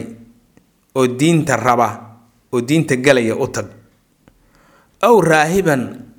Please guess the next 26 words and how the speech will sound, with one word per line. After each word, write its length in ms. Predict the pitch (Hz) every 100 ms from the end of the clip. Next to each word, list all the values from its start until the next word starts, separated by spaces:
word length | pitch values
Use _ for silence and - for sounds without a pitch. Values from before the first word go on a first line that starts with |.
| _
ama 220 | 135 135 113
adigoo 300 | 160 165 131
cabsanaya." 680 | 107 113 - 139 113 98 - - _ _
Ileen 220 | 127 127 127
meeshan 420 | 156 151 131 104 - - _ _ _
lama 200 | 127 135
joogi 300 | 147 139 135 123
karo 200 | 120 120
ruuxaan 260 | 139 131 127
la 60 | 127
joogin, 400 | 120 113 117 117 - -
ruuxaan 280 | 151 131 113
isaga 240 | - 131
raacine. 460 | 110 110 107 113 107 - - _ _ _ _ _ _ _ _ _ _ _ _ -
Warkeedii 460 | 156 - 151 143 151
buu 140 | 131
ku 140 | 147
qancay, 340 | 165 135 131 147
fa 140 | 131
jaa'a, 440 | 123 139 156 110 135
wuu 200 | 143 139
yimid, 360 | 120 110 107
fa 160 | 107 120
jaa'a, 460 | 117 147 165 139 135
wuu 240 | 156 147
yimid. 380 | 127 113 104